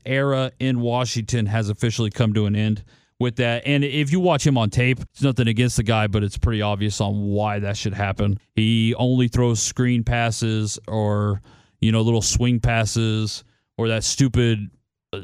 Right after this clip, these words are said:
the stupid fucking play that I hate in the N F L where it's the wide receiver screen. I swear, y-, you, you rarely see him throw the ball even five yards down the field. I've seen him make a, a, a, a few great throws down the field. He just,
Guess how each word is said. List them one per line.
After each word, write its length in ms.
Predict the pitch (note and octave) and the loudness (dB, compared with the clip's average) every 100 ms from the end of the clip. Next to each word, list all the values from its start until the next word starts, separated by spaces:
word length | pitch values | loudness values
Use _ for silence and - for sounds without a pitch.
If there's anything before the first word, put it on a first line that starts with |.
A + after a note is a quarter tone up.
| - | -6
the 140 | B2 | -6
stupid 340 | - G3+ D#3+ | -2 0 2
fucking 240 | - C3+ A2+ | 2 0 2
play 220 | C3 A#2+ | 2 2
that 100 | A2 | 2
I 80 | G#2 | 2
hate 140 | A#2+ | 0
in 80 | A2+ | 2
the 120 | A2+ | 2
N 100 | A2+ | 2
F 100 | G#2 | 0
L 260 | A2+ A2 G#2 | 0 0 0
where 360 | G#2 G#2 G2+ | 0 0 -2
it's 180 | G#2 A2 | -2 -2
the 80 | A2 | 0
wide 260 | G2+ A2+ G#2+ | 2 2 2
receiver 380 | A2 B2 G#2+ | 0 0 0
screen. 440 | G2 - A#2 G#2 G2 _ _ - | -2 -2 -2 -2 -4 _ _ -6
I 100 | - | -2
swear, 460 | B2 - C#3+ B2+ F#2+ - - _ - | 2 4 4 2 0 -6 -20 _ -10
y-, 160 | C#3+ C#3 | -8 -8
you, 400 | - C#3+ E3+ B2 - _ | -6 -2 0 -2 -10 _
you 260 | D#3 D#3+ D#3 B2 B2+ | 0 2 2 2 4
rarely 540 | D3 E3 F#3 F#3 F3+ | 4 6 4 4 4
see 340 | D3+ - D#3+ C#3+ | 2 2 2 2
him 240 | C#3 C3+ | 2 2
throw 260 | - C3 B2+ | 2 2 2
the 100 | A#2 | 2
ball 520 | G#2+ A#2 A#2+ A#2 A#2 - - _ - | 2 2 4 2 0 -6 -20 _ -2
even 240 | C3+ B2 | 0 0
five 420 | A2 - C3 B2 A2+ | -2 0 2 2 2
yards 300 | G#2+ G2+ - | 0 -2 -2
down 180 | G#2 | 0
the 80 | G2 | -2
field. 420 | F#2+ G#2+ G2 - - - | -2 -4 -4 -6 -10 -6
I've 160 | C3+ | -4
seen 260 | - A3 C4 | -2 -2 0
him 180 | G#3+ C#3+ | 0 2
make 220 | G#3 A#3+ | 0 0
a, 180 | F3 D3+ | -2 -2
a, 160 | D3+ D3 - | -6 -6 -12
a, 440 | B2 C3 - - - | -20 -20 -14 -10 -4
a 140 | E3 C#3 | -2 -2
few 340 | - G#3 D4 | 0 2 2
great 400 | B2 C#3 A#3+ C#4+ | 0 0 0 0
throws 240 | G3 D#3+ | 0 0
down 200 | C3 D#3 | 2 2
the 60 | C#3 | 2
field. 280 | E3 D#3+ D#3 | 0 0 2
He 100 | A3+ | 0
just, 300 | C#4+ A3 | -2 -4